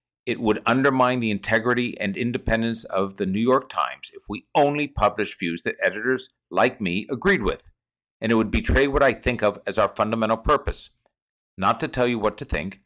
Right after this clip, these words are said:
but to help you think for yourself." At a long and tense internal meeting the following day, Bennett and other top editors apologized to the paper staff.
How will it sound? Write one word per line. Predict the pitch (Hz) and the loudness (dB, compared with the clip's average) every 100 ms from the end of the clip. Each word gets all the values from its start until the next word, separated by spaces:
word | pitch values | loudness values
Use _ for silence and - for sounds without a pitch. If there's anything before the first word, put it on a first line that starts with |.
| _ _ - | _ _ -10
but | - | -8
to | 95 | -2
help | 82 - | -2 0
you | 95 | -6
think | - 69 | -6 -8
for | - | -6
yourself." | 76 80 110 78 - _ _ _ _ _ _ _ _ _ _ _ _ _ _ _ | -6 -2 0 0 -4 _ _ _ _ _ _ _ _ _ _ _ _ _ _ _
At | 101 | 0
a | 95 | 2
long | 104 113 117 | 4 4 2
and | 95 | -2
tense | - 107 - | -2 -2 -4
internal | 90 - 107 98 | -4 -2 0 0
meeting | 95 90 | 0 -2
the | 80 | -4
following | - 98 92 85 | 0 0 0 0
day, | 95 76 71 - _ _ _ _ _ | 2 0 -2 -10 _ _ _ _ _
Bennett | 98 98 113 - | 0 2 0 -4
and | 87 | -4
other | 85 107 | -2 -2
top | - 98 92 | 0 -2 0
editors | 85 78 87 90 - - | -2 -2 -4 -4 -12 -10
apologized | - 123 117 98 78 80 | 0 4 4 2 -2 -2
to | - | -8
the | - | -8
paper | 76 67 - | -8 -6 -10
staff. | - 101 60 - | -4 -4 -4 -10